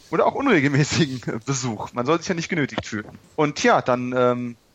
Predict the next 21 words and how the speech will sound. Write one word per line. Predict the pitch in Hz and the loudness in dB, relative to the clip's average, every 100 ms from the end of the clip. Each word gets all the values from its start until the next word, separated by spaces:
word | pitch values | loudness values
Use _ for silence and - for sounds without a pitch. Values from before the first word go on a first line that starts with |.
| _ _ _ - | _ _ _ -4
danke | 123 120 139 | -2 -2 -4
ich | - | -4
euch, | 135 160 - - | -2 -2 -2 -10
dass | 151 - | -10 -6
ihr | 147 135 135 135 _ | 0 2 2 -2 _
das | 131 - - - - - | -8 -8 -8 -10 -10 -10
so | 143 | -8
begeistert | 135 151 135 147 | 0 0 0 -4
mitgemacht | 143 - 165 170 226 | -6 -4 -2 -2 -2
habt. | 226 - _ - | -2 -6 _ -12
Und | 123 117 | -10 -8
ich | - | -10
freue | - 117 | -2 -2
mich | 131 147 - - - _ | -2 -6 -8 -12 -18 _
auf | 143 - | -6 -6
die | 170 | -4
nächste | 202 - | -4 -2
Runde. | 139 110 104 | -4 -2 -6
Und | 104 113 | -10 -12
bis | 107 - | -12 0
dahin, | 120 135 170 | 2 2 -2